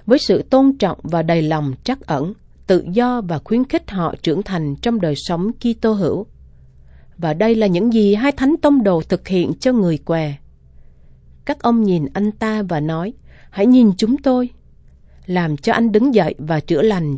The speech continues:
cho anh. Đó là những gì Chúa Giêsu làm với tất cả chúng ta.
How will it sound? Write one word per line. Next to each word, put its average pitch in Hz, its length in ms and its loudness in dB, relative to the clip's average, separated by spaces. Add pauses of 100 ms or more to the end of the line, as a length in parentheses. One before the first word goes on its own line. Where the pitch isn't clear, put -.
cho 202 120 -4
anh. 190 260 -6 (1040)
Đó 185 180 -4
là 269 100 -2
những 180 260 -2
gì 185 200 2
Chúa 220 140 -6
Giêsu 233 440 2
làm 170 300 0
với 180 140 0
tất - 260 -8
cả 185 260 -2
chúng 226 220 -2
ta. 190 320 -4